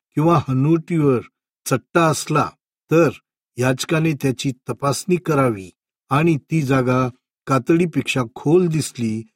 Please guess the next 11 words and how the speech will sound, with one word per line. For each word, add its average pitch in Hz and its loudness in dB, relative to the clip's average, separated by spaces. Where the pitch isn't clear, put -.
व 120 -4
तिच्यावर 160 2
काही 117 -2
पिंगट 143 2
बारीक 135 0
केस 156 -2
असले, 131 2
तर 160 4
त्याने 143 2
त्या 135 0
व्यक्तीला 123 0